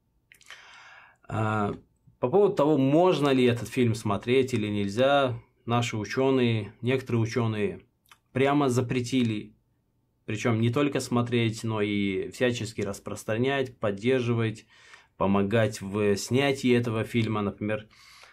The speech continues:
эм, Аятулла Узма Макарим Ширази издал фетву, где он говорит, что любая помощь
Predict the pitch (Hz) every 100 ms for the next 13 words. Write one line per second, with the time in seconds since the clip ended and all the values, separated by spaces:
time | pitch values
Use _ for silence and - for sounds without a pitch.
0 | _ _ - - 80 80 80 67 92 95
1 | 95 107 98 101 101 95 95 98 113 101
2 | 92 - 101 98 131 151 147 - _ _
3 | - 107 104 104 101 139 139 131 127 120
4 | 120 - - - - - 92 98 117 120
5 | 107 87 78 _ - 101 101 104 110 110
6 | 101 - 101 95 92 92 - - - -
7 | 123 151 175 139 131 127 123 120 - -